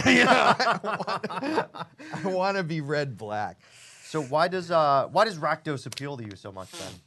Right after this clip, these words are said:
Speaker 1: Well, I have to say, uh, part of it is, is that, um, stories I've read with Rakdos just are always so much fun.
Speaker 2: Yeah?
Speaker 1: Um, really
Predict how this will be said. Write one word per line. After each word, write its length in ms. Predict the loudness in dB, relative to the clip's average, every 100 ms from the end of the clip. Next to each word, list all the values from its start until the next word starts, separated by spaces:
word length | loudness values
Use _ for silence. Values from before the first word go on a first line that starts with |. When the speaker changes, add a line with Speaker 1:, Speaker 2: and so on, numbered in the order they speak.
| _ _ _ _ _ -6
Speaker 1:
Well, 360 | 4 6 6 4
I 120 | 0
have 260 | 0 -4 -4
to 80 | -8
say, 400 | -4 -2 -2 -2
uh, 180 | -4
part 340 | -4 -4 -2 -2
of 100 | -4
it 100 | -4
is, 360 | -4 -4 -8
is 240 | -12 -12 -12
that, 320 | -8 -8 -8 -10
um, 420 | -10 -8 -10 -14
stories 480 | -18 -12 -8 -6 -6
I've 200 | -10 -10
read 320 | -6 -6 -6
with 160 | -10 -14
Rakdos 720 | -12 -10 -12 -14 -14 -14 -20 _
just 240 | -20 -18
are 160 | -18 -14
always 340 | -12 -12 -14 -18
so 140 | -18
much 220 | -18 -20
fun. 240 | -20 -20 _ -10
Speaker 2:
Yeah? 200 | -10 -10 _ _
Speaker 1:
Um, 440 | -16 -14 -14 -16 -20 -20 -18
really 680 | -12 -6 -6 -6 -10 -12 -16